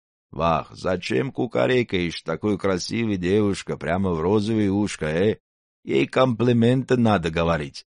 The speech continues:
а не субординацию, да? Слушай, как тебя там, кунак? А ты не слишком часто открываешь свой кунацкий рот? Вот сложи туда все свои предложения, прожуй хорошенько,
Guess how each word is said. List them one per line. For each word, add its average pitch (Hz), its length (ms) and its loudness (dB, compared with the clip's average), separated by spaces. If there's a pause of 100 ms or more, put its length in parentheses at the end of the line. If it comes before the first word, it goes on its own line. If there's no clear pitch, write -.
(120)
а 90 140 -2
не 101 220 2 (200)
субординацию, 98 1080 0
да? 82 340 2 (580)
Слушай, - 460 -6 (200)
как - 180 -4
тебя - 220 -2
там, - 180 -8 (220)
кунак? 127 380 0 (280)
А 131 140 0
ты 160 120 -2
не 156 120 0
слишком 208 400 -2
часто 101 380 2
открываешь 110 480 2
свой 98 200 0
кунацкий 104 500 0
рот? - 220 -4 (380)
Вот 127 220 2
сложи 135 340 4
туда 175 240 2
все 107 200 2
свои 92 300 2
предложения, 82 720 -2 (260)
прожуй 143 480 2
хорошенько, 131 640 0